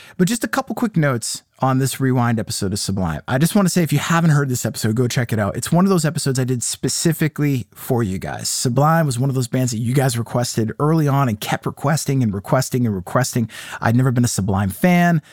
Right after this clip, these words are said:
I didn't really see any true crime there to get into that would have given me a, a hook into the story, but I, I did the episode anyways, specifically for all y'all who requested it. And I'm pretty proud of what we came up with here, uh, in the process. And, it, you know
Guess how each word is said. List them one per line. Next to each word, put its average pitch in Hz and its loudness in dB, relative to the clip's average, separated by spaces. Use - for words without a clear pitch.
I - -4
didn't 123 0
really 117 0
see 131 -2
any 117 2
true 113 0
crime 156 2
there 147 2
to 139 -2
get 135 0
into 151 2
that 131 0
would 127 0
have 104 -4
given 131 2
me 123 4
a, 107 -2
a - -4
hook - 0
into 147 0
the 120 -4
story, 143 0
but 120 -2
I, 117 -2
I 139 0
did 175 2
the 135 2
episode 135 -2
anyways, 123 0
specifically - -2
for 117 -2
all 117 2
y'all 110 2
who 101 2
requested 104 -2
it. - -4
And 127 0
I'm 135 0
pretty 226 0
proud 175 2
of 160 2
what 131 0
we 135 -6
came 135 0
up 131 0
with 123 0
here, 113 2
uh, 98 0
in 120 2
the 101 0
process. 92 -4
And, 170 4
it, - -4
you 214 2
know 175 2